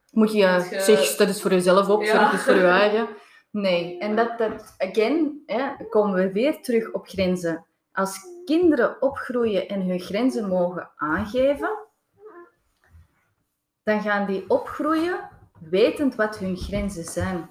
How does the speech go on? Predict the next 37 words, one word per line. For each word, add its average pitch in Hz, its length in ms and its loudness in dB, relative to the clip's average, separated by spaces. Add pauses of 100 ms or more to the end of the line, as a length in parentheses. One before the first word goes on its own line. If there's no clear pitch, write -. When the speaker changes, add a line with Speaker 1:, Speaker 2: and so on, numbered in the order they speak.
Speaker 2:
Ja. 220 200 -4
Speaker 1:
Dat 196 120 -2
ze 196 160 -8
daarop 190 300 0
kunnen 196 260 -4
vertrouwen, 226 680 0
dat 208 140 -6
dat 180 140 -6
gerespecteerd 180 840 -4
wordt. 320 320 -8 (380)
Dus - 500 -8 (720)
als 220 240 -2
ze - 200 -6
in 226 180 -2
een 190 320 -6 (360)
toestand 320 520 -2
komen 226 340 -2
waar 196 140 0
dat 196 200 -2
niet 311 140 0
zo 254 240 -4
is, - 240 -4
dan 214 160 -6
kunnen 220 220 -6
ze 202 100 -8
dat 196 200 -2
ook - 160 -6
heel 208 340 -2
snel 185 600 -4
doorhebben 226 500 0
en 185 120 -4
zeggen 202 280 -6
van, 202 140 -2 (200)
"Wow, 403 280 6
deze 415 400 6
situatie, 220 580 0
ja, 311 480 -2